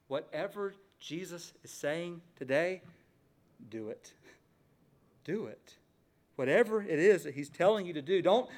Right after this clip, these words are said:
don't say, "I'll think about it." 'Cause the second you say, "I'm thinking about it," Satan goes, "Yes." Because Satan will get your mind off of it. Whatever it is that he's telling you to do, do it now.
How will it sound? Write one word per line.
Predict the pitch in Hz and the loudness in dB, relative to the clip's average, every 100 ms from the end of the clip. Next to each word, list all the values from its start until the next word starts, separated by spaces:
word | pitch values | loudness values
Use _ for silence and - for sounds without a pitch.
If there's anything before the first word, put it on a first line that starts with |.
| - | 6
don't | 208 277 | 6 6
say, | - 233 233 - - | 6 6 6 2 -4
"I'll | 147 | -2
think | 151 214 254 | 2 0 0
about | 226 220 220 | 2 2 2
it." | 233 196 - _ _ _ _ _ _ _ _ _ | -2 -6 -20 _ _ _ _ _ _ _ _ _
'Cause | - | -4
the | 160 | 0
second | 196 262 262 226 | 8 8 6 -2
you | 220 | 2
say, | 240 | 6
"I'm | 208 208 | 6 6
thinking | 233 233 | 4 8
about | 226 226 | 6 4
it," | |
Satan | - 208 196 | 4 4 4
goes, | 151 131 101 | 2 0 -2
"Yes." | 107 95 - - - _ _ _ _ _ _ | -10 -10 -16 -20 -20 _ _ _ _ _ _
Because | 143 147 - | -6 -6 4
Satan | 190 208 185 | 4 6 2
will | 151 135 - - | 2 0 -6 -2
get | 165 165 | 0 0
your | 165 | 0
mind | 156 151 | 0 2
off | 143 151 - | 2 0 -6
of | 107 | -10
it. | 113 - - _ _ _ _ _ | -12 -14 -20 _ _ _ _ _
Whatever | 139 131 190 214 226 | 0 4 4 4 0
it | 220 147 | 0 -2
is | 175 185 | 0 0
that | 143 | -4
he's | 143 135 | -14 -6
telling | - 175 170 | 0 0 -2
you | 156 | -8
to | 131 | -10
do, | 113 107 - _ - | -8 -10 -12 _ -8
do | 135 143 | -4 -2
it | 143 - _ _ _ _ _ | -4 -10 _ _ _ _ _
now. | - - | -20 -20